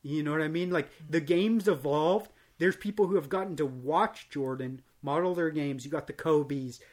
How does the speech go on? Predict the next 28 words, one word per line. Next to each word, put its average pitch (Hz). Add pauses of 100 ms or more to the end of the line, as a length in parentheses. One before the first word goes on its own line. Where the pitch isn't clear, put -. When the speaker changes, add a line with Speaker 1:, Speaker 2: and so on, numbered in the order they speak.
(140)
Speaker 1:
you 170
know, 156
the 151
people 196
who 175
modeled 160
their 165
game 156
post-Jordan 165
era. 135 (580)
Um, 143 (480)
and 147
now 156 (340)
the 147
game 160
has 147
changed. 120 (420)
And 170
also 190
what 170
it 175
means 180
to 190
win 175
a 156
ring 196
has 190
changed. 185